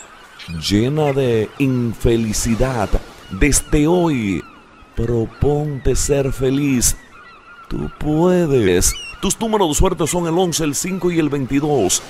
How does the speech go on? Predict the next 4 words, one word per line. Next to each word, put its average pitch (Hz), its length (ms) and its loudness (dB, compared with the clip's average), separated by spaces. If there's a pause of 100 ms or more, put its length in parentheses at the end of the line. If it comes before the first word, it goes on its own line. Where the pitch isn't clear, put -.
(300)
Sagitario, 80 920 0 (380)
expresarás 98 1120 -2
hoy 110 580 -2 (400)
amor 107 880 0